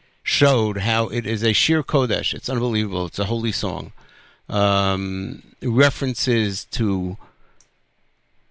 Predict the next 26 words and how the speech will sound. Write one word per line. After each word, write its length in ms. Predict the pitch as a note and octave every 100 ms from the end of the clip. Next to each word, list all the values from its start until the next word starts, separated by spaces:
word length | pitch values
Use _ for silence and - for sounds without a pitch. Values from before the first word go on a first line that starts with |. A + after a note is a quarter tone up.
| _
to 120 | - A2+
the 120 | G#2+
Tfilot, 720 | - - C#3+ D#3+ D3 B2 - -
to 200 | - B2
Gemarot, 840 | G2+ A2+ B2 C3 D#3+ C#3+ A#2 - -
to 160 | - A#2
Midrashim, 1000 | B2 A2+ A#2 A2 - D3+ C#3 B2+ A2+ G#2 -
to 180 | B2+
Kinot. 960 | A2 - B2+ B2+ C3 B2 A2 - - - - _ _ _ _ - - _
Uh, 480 | - G#2+ G#2+ G#2 G#2
amazing, 760 | F#2 A#2 C3 B2 G#2 F#2 F#2 F2 - _ _ _
amazing 580 | - G#2+ A2+ A#2 G#2+ A2
song. 560 | - A#2 G2 F#2+ F#2+ - _ _ _ _ _ _
And, 520 | G2+ G2+ G2+ G2+ G2
um, 580 | G#2+ G2+ G2+ G2 G2 F2+ - C#4 _
Mir 220 | - A2+ A2+
Hashem 260 | A#2+ - A2
will 120 | G#2
do 100 | G2
that 180 | G2+ G2
on 140 | G2
a 60 | F#2+
future 340 | - G#2 -
date 240 | G2 G2 G2
again 280 | F#2 F#2+ F#2+
here. 280 | A#2 G#2